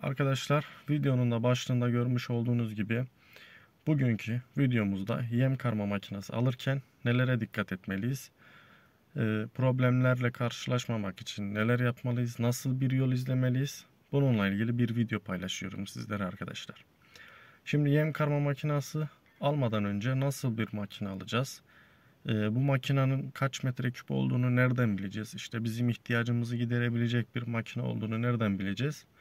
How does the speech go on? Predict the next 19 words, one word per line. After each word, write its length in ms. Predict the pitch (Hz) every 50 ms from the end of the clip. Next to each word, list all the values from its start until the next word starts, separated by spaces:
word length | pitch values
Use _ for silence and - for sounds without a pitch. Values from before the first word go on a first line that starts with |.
| - - - - _ -
Onunla 380 | - 143 147 139 123 113 104
ilgili 340 | 101 101 101 107 110 110 110
bir 260 | 120 147 - - - _ _ _ - - - _ _ _ _ _
paylaşım 480 | - 139 127 110 104 95 - - 147 135 - _ _ _ _ -
yapıyorum 460 | 127 120 123 - 107 95 - - -
arkadaşlar. 600 | - - - - - - - - - - - - _ _ _ - - - - - - - - - _
Şimdi 440 | - - 160 165 165 156 165 165 - - - _ _ _ _ _ _ _ _ _ _ -
öncelikle 560 | - 175 170 160 147 143 135 127 - - 143
gelelim, 340 | 135 151 143 139 131 123 127 - - - - - - - _ _ _ - -
e, 260 | - 117 123 113 113 110
makinamızın 720 | 110 120 127 123 - 131 123 113 117 113 110 123 123 117
boyutuna. 400 | 113 113 113 104 - - 98 92 - - -
Kaç 260 | - 127 127 - -
metreküplük 680 | 117 104 - - 110 98 - - _ - 131 - _ -
bir 140 | 117 117
makine 440 | 113 110 107 107 - - 120 110 104
bizim 240 | 101 101 107 120 131
ihtiyacımızı 680 | 117 98 - - - 113 110 101 - 107 107 110 131 135
giderecek? 640 | 120 107 110 107 - 104 104 101 95 - - -